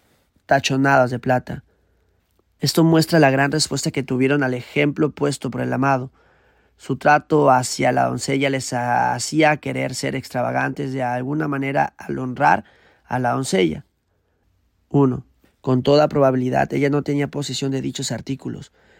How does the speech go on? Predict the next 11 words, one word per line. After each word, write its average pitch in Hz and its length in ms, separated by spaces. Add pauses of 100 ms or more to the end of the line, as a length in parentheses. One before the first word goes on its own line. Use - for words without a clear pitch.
(140)
pero 135 200
son 151 200
símiles 143 720 (480)
para 127 240
expresar 139 500
sus 135 460
dulces 143 480
sentimientos 131 640
hacia 120 260
el 120 80
amor. 127 300